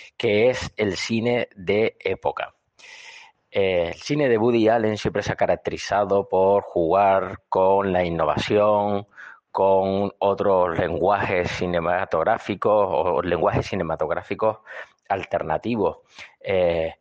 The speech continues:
pivotando entre diferentes, eh,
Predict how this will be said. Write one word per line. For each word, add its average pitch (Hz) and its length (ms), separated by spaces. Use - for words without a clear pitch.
pivotando 117 840
entre 107 640
diferentes, 104 1120
eh, 87 400